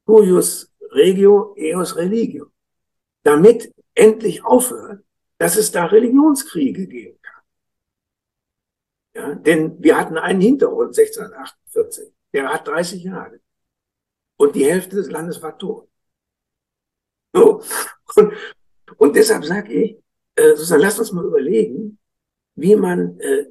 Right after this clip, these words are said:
lokale Kreativität und lokalen Willen, etwas Gutes zu tun, nützlich machen kann. Und dann nämlich auch unter der Perspektive,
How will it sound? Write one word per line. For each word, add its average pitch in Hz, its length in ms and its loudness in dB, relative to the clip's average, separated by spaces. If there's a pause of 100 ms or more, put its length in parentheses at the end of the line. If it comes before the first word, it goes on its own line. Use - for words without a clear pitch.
(180)
lokale 220 560 6
Kreativität 160 960 -4 (880)
und 208 300 4
lokalen 175 720 0
Willen, 214 280 8
etwas 151 420 -4
Gutes - 260 -12
zu - 120 -14
tun, - 360 -20 (420)
nützlich - 480 2
machen 101 360 -14
kann. - 280 -16 (1300)
Und 127 200 2
dann 220 260 2
nämlich 170 340 2
auch 247 260 2
unter 208 160 0
der - 80 0
Perspektive, 175 800 -4